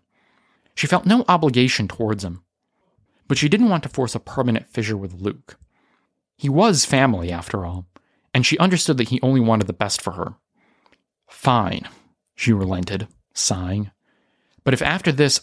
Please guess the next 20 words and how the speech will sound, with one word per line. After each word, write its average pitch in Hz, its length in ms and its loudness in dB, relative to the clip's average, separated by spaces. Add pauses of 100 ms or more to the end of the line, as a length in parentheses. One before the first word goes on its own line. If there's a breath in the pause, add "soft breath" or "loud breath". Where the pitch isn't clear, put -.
I 131 60 0
want 123 220 0
nothing 131 280 0
to 120 80 -2
do 113 160 0
with 101 100 -4
him, 95 220 -6 (180)
you 123 140 0
respect - 420 -2
that, 95 160 -2
all 101 140 0
right? 123 260 0 (920)
You 107 100 -6
have 113 200 -2
my 123 160 2
word." 98 360 -4 (1120)
Luke 190 260 2
went 180 200 2
to - 120 -10
leave, 120 400 -2